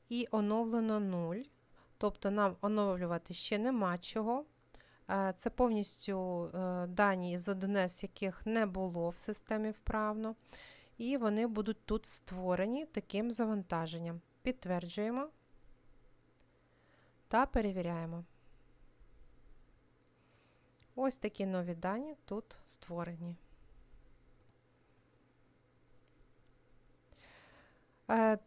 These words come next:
для переходу, е, завантаження на другий етап нам потрібно завантажити усі довідники.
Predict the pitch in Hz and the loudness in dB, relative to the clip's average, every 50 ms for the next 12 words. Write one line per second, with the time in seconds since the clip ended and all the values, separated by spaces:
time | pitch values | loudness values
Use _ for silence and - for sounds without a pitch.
0 | _ _ _ 190 185 175 233 226 247 302 330 330 311 302 - - - 254 254 254 | _ _ _ -10 0 2 4 8 8 10 10 10 10 8 10 12 12 12 12 10
1 | 254 247 233 - - 214 196 185 202 196 196 - - _ 220 220 214 202 196 185 | 10 8 6 6 4 2 4 4 2 0 0 -2 -4 _ 2 2 4 4 4 4
2 | 175 202 220 226 233 233 - - 202 180 175 170 170 180 185 196 233 277 285 233 | 4 4 4 4 4 4 4 4 4 4 4 2 0 0 2 4 4 4 4 4
3 | 254 247 220 208 190 202 208 185 214 226 - - 233 226 233 226 - - - - | 4 4 4 4 2 2 2 2 0 -2 0 0 2 2 2 4 4 4 2 2
4 | - - - - - - - - - - - - - - - - - - 240 269 | -2 -12 -16 -18 -18 -18 -18 -20 -20 -20 -20 -20 -20 -20 -20 -20 -4 4 6 8
5 | 311 330 311 320 - 214 - - 208 202 202 - 233 247 262 240 220 226 208 196 | 8 8 6 4 2 0 2 2 0 0 0 0 0 0 2 2 2 2 2 2
6 | 190 185 - 180 170 180 185 202 208 - - 226 - - 262 277 262 - - - | 2 0 0 2 2 2 2 0 -2 -2 -2 -2 -2 -2 -2 0 0 0 0 -2
7 | - - 190 185 185 202 247 269 - - - _ _ _ _ - _ _ _ _ | -2 -4 -4 -4 -2 -4 -4 -6 -8 -12 -20 _ _ _ _ -20 _ _ _ _
8 | _ 202 202 240 233 185 185 170 - 160 160 165 - - - 165 160 | _ 2 4 4 6 6 2 -2 -4 -4 -6 -8 -8 -10 -10 -10 -12